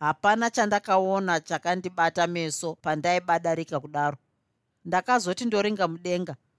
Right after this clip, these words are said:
uyezve musi uwoyo ndiwo wandakatanga kucherechedza kuti mudenga mehofisi yaLiza maive makapendwa nependi chena.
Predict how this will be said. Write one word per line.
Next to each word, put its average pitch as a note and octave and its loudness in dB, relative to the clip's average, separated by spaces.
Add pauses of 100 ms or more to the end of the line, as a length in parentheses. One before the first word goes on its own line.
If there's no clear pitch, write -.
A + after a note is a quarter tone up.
(120)
uyezve A#3+ 2
musi B3 0
uwoyo G#3 2
ndiwo G3 -2
wandakatanga F#3+ 0
kucherechedza F3+ -4
kuti D3+ -12
mudenga G#3 -2
mehofisi F3 -4
yaLiza F3 0 (500)
maive A3 4
makapendwa G3+ 0
nependi F3+ -2
chena. C3+ -6